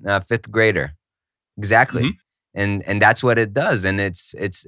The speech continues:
Speaker 1: that's, that's something it's great for. And yeah, and, and use,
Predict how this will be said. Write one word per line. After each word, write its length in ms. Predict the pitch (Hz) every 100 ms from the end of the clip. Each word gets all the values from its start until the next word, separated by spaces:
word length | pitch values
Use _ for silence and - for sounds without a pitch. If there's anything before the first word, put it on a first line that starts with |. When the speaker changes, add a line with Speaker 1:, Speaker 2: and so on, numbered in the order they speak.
| 98
Speaker 1:
that's, 300 | 98 95 - 78
that's 240 | 101 107
something 280 | 120 110 104
it's 180 | 92 -
great 320 | 90 113 -
for. 420 | - 78 64 71 87 _ _
And 600 | 87 92 90 87 87 82 - - _ _ _ _ _ _
yeah, 240 | 90 101 87
and, 200 | 87 85
and 280 | 85 95 90 -
use, 480 | 95 123 123 -